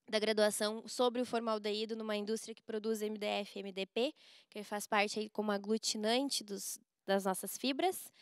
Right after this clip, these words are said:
Na indústria de plástico, de resina, né, tanto que ele faz parte da composição da resina da, da indústria moveleira.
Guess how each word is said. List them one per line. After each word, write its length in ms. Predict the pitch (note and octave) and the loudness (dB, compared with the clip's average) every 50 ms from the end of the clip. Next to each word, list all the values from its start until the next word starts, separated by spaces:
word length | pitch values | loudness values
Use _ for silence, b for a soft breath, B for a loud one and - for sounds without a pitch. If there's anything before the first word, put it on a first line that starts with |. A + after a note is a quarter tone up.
| B B B B B B B B B B B B | B B B B B B B B B B B B
Na 120 | E4+ F#4 | 4 4
indústria 300 | G4 F#4 F4 F4 - F4 | 4 4 4 4 4 4
de 100 | D#4 B3+ | 2 2
plástico, 640 | - _ - - D4+ D4 D4 C#4+ - - - - C4+ | 0 _ 4 6 6 6 6 2 -2 -8 -10 -10 -6
de 140 | G#3+ A3+ A#3+ | -2 0 2
resina, 520 | G3+ G#3+ G#3 G#3 F#3+ A#3 C#4 D#4+ D#4+ C4+ | 2 2 0 -2 -2 -4 -2 0 0 2
né, 140 | A#3 A3+ A3 | 2 2 0
tanto 220 | - B3 B3 - | 0 -4 -8 -8
que 80 | - C4+ | -10 -12
ele 40 | A#3+ | -8
faz 160 | - A#3+ A#3 | -6 -6 -4
parte 280 | - A3+ A3 A#3 - | -2 -2 -2 0 4
da 100 | B3 C4 | 4 4
composição 580 | - - D4+ C4 - B3+ A#3+ A#3+ A3+ - A#3+ A3+ | 4 4 0 2 4 4 4 4 4 2 2 4
da 100 | A3+ A3+ | 4 4
resina 580 | A3+ G#3 G3+ G3+ G3 F#3 G#3+ A#3+ C4 C4 B3 A3 | 4 4 2 2 2 0 -2 -4 -2 -2 -4 -4
da, 420 | G3+ G#3+ G#3 G3+ G3 F#3+ G3 G3 G3 G3+ - | -4 -4 -2 -2 -2 -2 -4 -6 -10 -10 -4
da 100 | G3+ G#3+ | -2 -2
indústria 520 | G3+ G3+ G3 A3 A3 - - - G3 F#3 F#3 | -2 0 0 -2 -2 -2 0 0 0 0 2
moveleira. 680 | G3+ G3 G3 F#3+ G3 F#3 F#3 G3+ A#3 C4 C#4+ D#4 D#4 | 0 0 0 2 2 2 4 4 4 6 6 4 4